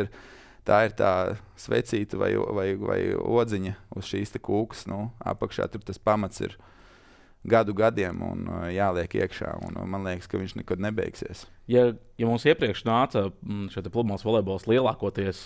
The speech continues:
Speaker 2: eh, no Murjāņiem, kur viņi bija sākuši ar zāles, eh, volejbolu, nevis ar pludmales volejbolu, un, eh, nu, principā visi, izņemot Aleksandru Samailovs, šie te bija
Speaker 1: Mhm.
Speaker 2: sākuši ar zāles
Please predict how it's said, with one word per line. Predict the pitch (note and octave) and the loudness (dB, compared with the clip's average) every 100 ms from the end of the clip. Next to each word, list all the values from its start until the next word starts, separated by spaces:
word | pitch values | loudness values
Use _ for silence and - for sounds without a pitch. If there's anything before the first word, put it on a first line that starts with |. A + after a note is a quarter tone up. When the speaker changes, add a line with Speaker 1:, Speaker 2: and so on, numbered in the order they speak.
| F#2+ | -6
Speaker 2:
eh, | F#2+ | -4
no | F#2+ | -2
Murjāņiem, | G#2 C3 A#2+ A2+ A2 G#2+ - - | 2 6 6 6 4 0 -2 -14
kur | - A2 | 0 2
viņi | G2 | 2
bija | F#2+ - | 0 2
sākuši | G#2+ G2 - F#2 | 2 2 -4 -4
ar | F2+ | 0
zāles, | G#2 A2+ C#3 - B2+ | 2 4 2 4 2
eh, | A2 | 2
volejbolu, | A2+ A2+ B2+ B2 G#2+ A2 A2 | -2 4 6 8 6 4 2
nevis | A2 G#2 | 0 0
ar | G#2 - - - | -2 -2 -8 0
pludmales | B2 A#2+ G#2+ G#2 G#2+ | 2 4 2 2 2
volejbolu, | A2 G#2 F#2+ G2+ G2 F#2+ F#2+ - - - | 4 4 4 4 4 2 -2 -10 -18 -6
un, | G2 F#2+ | -2 0
eh, | G2 F#2+ A2 | 0 -2 -4
nu, | D3+ | 2
principā | F#3+ F3+ A2 F#2+ | 2 2 -2 2
visi, | A#2 B2 - G2 | 0 0 -4 -4
izņemot | F#2+ F#2+ A2 | -4 -2 0
Aleksandru | G#2+ - F2 | 0 -2 -8
Samailovs, | - G2 G#2 F#2 | -6 -2 -2 -2
šie | - F#2 F#2 | -6 -8 -4
te | G2 | -2
bija | G2+ | 0
Speaker 1:
Mhm. | A2 | 2
Speaker 2:
sākuši | G#2+ - F#2 | 2 2 -6
ar | F#2 | 0
zāles | G#2+ A2 A#2+ | 4 6 4